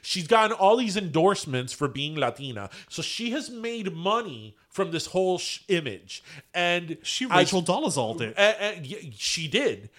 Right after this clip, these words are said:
Speaker 1: And then the, the counter argument will be like, "Oh, well, but she loves Spanish culture."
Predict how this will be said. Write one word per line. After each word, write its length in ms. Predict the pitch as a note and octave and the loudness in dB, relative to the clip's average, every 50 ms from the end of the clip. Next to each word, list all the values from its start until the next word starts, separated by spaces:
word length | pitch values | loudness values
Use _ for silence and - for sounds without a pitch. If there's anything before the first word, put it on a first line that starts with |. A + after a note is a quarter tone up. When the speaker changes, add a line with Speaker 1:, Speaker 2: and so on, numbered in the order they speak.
| - - - | -20 -20 -6
Speaker 1:
And 240 | - F#3+ F#3 F#3 F3+ | -4 -4 -2 -2 -4
then 360 | F#3+ G#3 G3+ G#3+ G#3+ G#3+ G#3+ G3+ - _ _ _ _ _ _ _ F#3+ F3 E3+ E3 D#3+ D#3 | -4 -4 -2 -2 -4 -6 -8 -12 -18 _ _ _ _ _ _ _ -20 -20 -20 -20 -18 -16
the, 80 | F#3+ G#3+ | -6 -2
the 100 | F#3+ F#3+ | -2 0
counter 240 | F#3+ G#3 C4 C#4+ | 2 2 2 4
argument 320 | C4 A#3 A3 G3 G3 G3 F3 | 4 4 2 2 -2 -2 -2
will 80 | D#3+ | -2
be 120 | D3 E3+ F3 | 0 2 2
like, 160 | E3+ D#3+ D#3+ | 2 2 4
"Oh, 80 | - A3 | 2 4
well, 160 | A3 G3 F3+ | 4 4 4
but 100 | E3 D#3+ | 4 2
she 160 | - - E3 | -4 -6 -4
loves 240 | D#3 D3+ D#3+ D#3+ D#3 | -2 0 0 0 -2
Spanish 400 | - - - C#3+ C3+ C3 B2 - | -4 -4 -4 -4 -2 -4 -8 -8
culture." 460 | - - A3 G#3 - - - G2 F#2 | -4 -2 -2 -2 -2 -4 -8 -10 -10